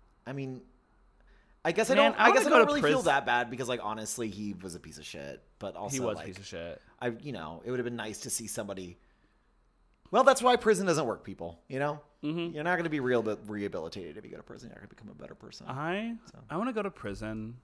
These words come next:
Speaker 2: for twenty years and then come out and still have a house in Washington Heights. How do I do that?
Speaker 1: Yeah, how does that work?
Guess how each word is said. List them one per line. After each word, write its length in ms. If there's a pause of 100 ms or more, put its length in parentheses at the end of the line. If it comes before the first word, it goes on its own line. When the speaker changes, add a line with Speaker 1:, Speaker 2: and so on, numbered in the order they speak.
(720)
Speaker 2:
for 640
twenty 240
years 480 (680)
and 220
then 460 (560)
come 200
out 220
and 80
still 160
have 180
a 140
house 380
in 80
Washington 440
Heights. 440 (880)
How 80
do 80
I 60
do 120
that? 160
Speaker 1:
Yeah, 100
how 100
does 160
that 220
work? 280